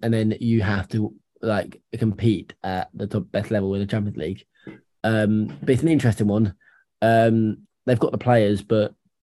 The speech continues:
do they have the attitude and do they have the commitment to do it?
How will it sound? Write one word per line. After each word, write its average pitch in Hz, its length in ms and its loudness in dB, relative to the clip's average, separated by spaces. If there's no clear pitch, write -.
do 120 140 2
they 117 80 4
have 110 160 2
the 120 60 2
attitude 110 420 0
and 110 120 2
do 110 80 0
they 107 80 0
have 107 120 0
the - 80 -8
commitment 101 420 -2
to 113 80 -6
do 113 120 2
it? 101 140 -2